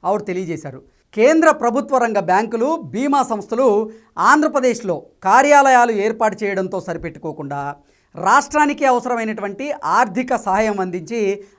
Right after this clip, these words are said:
అండగా నిలబడాలి అంటూ నిర్మలా సీతారామన్ తెలియజేశారు. ఒకేసారి పదిహేను కేంద్ర బ్యాంకులు, రెండు ఇన్సూరెన్స్ కంపెనీల శంకుస్థాపన జరిగింది. అదే సమయంలో అమరావతిలో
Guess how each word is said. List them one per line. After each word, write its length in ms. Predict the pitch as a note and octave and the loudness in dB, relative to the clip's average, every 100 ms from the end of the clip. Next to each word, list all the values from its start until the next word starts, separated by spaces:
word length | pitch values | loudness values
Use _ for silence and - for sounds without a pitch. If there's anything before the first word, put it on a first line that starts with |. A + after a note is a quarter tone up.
| - | -6
అండగా 440 | F#3 C4+ D4 D4 | -2 2 6 6
నిలబడాలి 760 | B3+ A3+ B3 A#3+ A3+ G#3 G3+ - | 6 2 4 4 4 2 -4 -8
అంటూ 460 | F#3 C4 A3 G#3 G#3 _ - | -2 0 2 0 -6 _ -6
నిర్మలా 300 | G3+ B3 A#3+ | -2 2 2
సీతారామన్ 500 | A#3 G3 F3+ F#3+ A3 | 2 -4 -4 -6 -8
తెలియజేశారు. 500 | F3 D#3+ D3+ C#3+ - _ _ _ - | -8 -8 -10 -14 -18 _ _ _ -6
ఒకేసారి 720 | F#3+ D#4 D#4+ D#4 C4 A#3+ G3+ - _ - | -4 0 2 4 2 0 -4 -10 _ -4
పదిహేను 420 | G3+ C4+ D4+ C#4 | 0 2 2 2
కేంద్ర 360 | B3 A3+ B3 B3+ | 0 -2 0 0
బ్యాంకులు, 460 | A3+ G#3+ A3 C4+ | -2 -4 -4 -6
రెండు 380 | C#4+ E3+ A3 B3+ | -6 -6 -4 -2
ఇన్సూరెన్స్ 520 | B3+ A#3 B3+ B3 A3+ | -4 -4 -4 -6 -6
కంపెనీల 540 | - G3 G3+ F#3+ F#3 D#3+ _ _ | -8 -8 -6 -6 -4 -6 _ _
శంకుస్థాపన 680 | - B3+ D4 - A#3 A3 B3 | -8 -6 -6 -2 -2 -2 -6
జరిగింది. 440 | F3+ C#3+ C3+ B2+ _ _ _ _ | -6 -8 -12 -16 _ _ _ _
అదే 200 | F3+ C#4+ | -2 0
సమయంలో 640 | D4+ C4 B3 A3 A3 G3 G3+ _ - | 0 0 -2 0 0 -2 -6 _ -6
అమరావతిలో 680 | F3 C4+ D4+ B3+ A3+ D3+ | 0 6 8 6 2 -6